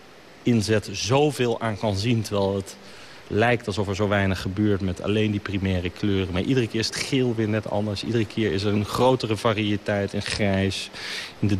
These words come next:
diepte van het wit, in de dikte van de lijnen. Of de lijnen nou doorlopen tot de rand of juist niet. Of ze een paneeltje zijn die loshangt, hè, zoals dat eerste doekje. Of dat ze toch een lijstje krijgen wat meegeschilderd wordt. Je ziet gewoon met wat voor precisie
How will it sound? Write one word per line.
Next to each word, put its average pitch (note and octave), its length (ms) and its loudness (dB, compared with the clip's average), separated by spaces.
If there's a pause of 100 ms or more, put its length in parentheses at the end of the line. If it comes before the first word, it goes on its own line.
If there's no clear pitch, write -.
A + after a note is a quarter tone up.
diepte A#2+ 360 0
van G2+ 180 0
het F#2 160 0
wit, G2+ 400 -2
in G2+ 220 -2 (280)
de - 160 -8
dikte - 360 0
van A2 140 0
de G2+ 80 2
lijnen. F#2+ 480 2
Of - 140 -6
de - 100 -4
lijnen G2+ 340 2
nou F#2+ 200 0
doorlopen A2 560 4
tot - 160 -4
de G#2+ 80 2
rand F#2+ 300 2
of D2+ 140 -6
juist G2+ 260 2
niet. A2 360 0
Of - 220 -8
ze - 160 0
een - 160 0
paneeltje A2+ 560 4
zijn G2+ 340 2
die G2 160 -2
loshangt, G#2 720 2
hè, A2+ 140 -2
zoals - 220 -6
dat - 120 -6
eerste G2+ 380 0
doekje. - 320 0 (520)
Of - 80 -16
dat - 120 0
ze G#2+ 140 -4
toch B2 180 2
een G2+ 160 6
lijstje A2 440 2
krijgen G#2 440 0
wat G2 120 -2
meegeschilderd G#2+ 720 2
wordt. G2+ 180 0
Je A2+ 80 0
ziet F3+ 300 0
gewoon A2+ 320 0
met A2 220 -4
wat D#3 180 0
voor A#2+ 160 0
precisie E3 720 0